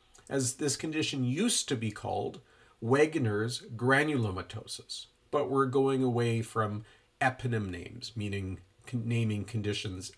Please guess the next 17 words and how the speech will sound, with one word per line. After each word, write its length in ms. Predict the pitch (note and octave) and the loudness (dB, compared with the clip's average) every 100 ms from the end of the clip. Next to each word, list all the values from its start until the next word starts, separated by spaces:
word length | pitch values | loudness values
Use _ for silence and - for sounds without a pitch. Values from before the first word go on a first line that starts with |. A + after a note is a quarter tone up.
| _ - | _ -4
after 520 | G2+ - A#2 G2+ - | -4 -6 -8 -6 -6
individuals. 800 | G2+ F#2+ F2+ F2 - - - - - _ _ _ _ _ _ _ _ - - _ _ _ _ _ _ _ _ _ _ _ _ _ _ - - _ - | -8 -8 -10 -10 -14 -16 -16 -18 -20 _ _ _ _ _ _ _ _ -20 -20 _ _ _ _ _ _ _ _ _ _ _ _ _ _ -20 -20 _ -2
Granulomatosis 1120 | D#3+ F#3 G#3+ A#3 G#3 F#3+ - B2+ A#2 D3+ B2+ | 6 8 8 6 4 4 2 0 0 -4 -6
with 160 | B2 - | -8 -10
polyangiitis 1200 | - B2 B2+ A#2 A2+ G#2+ G2+ F2+ - G3+ - - - _ _ _ _ - _ - | -2 0 2 2 0 0 -2 -4 -8 -10 -10 -10 -16 _ _ _ _ -20 _ -2
is 280 | C#3+ B2+ - | 0 0 0
inflammation 960 | F#3 G3 - E3 C3 B2+ - C3 B2+ B2+ | -2 -2 -4 -4 -2 -2 -2 -4 -6 -4
most 300 | B2+ A#2+ - | -4 -4 -4
often 420 | C3+ C3+ - C#3 C3 | 0 0 0 -4 -4
of 200 | B2+ A#2+ | -4 -4
the 100 | C3 | -2
small, 840 | - - C3+ C3 C#3+ C#3+ F#2+ E2+ | -2 -2 0 4 6 6 4 -2
very 280 | D3+ F3+ G3+ | -2 -2 -4
tiny 580 | - - D3+ D3 C3+ A#2 | -10 -8 -4 -2 0 -2
blood 400 | G#2 G#2+ G#2+ F#2+ | -2 -2 -2 -4
vessels. 560 | - - F2 - - - _ _ _ - _ - - - - - | -10 -12 -14 -14 -16 -18 _ _ _ -20 _ -20 -20 -20 -20 -6
That 340 | D#3 F#3+ A3 | 0 2 0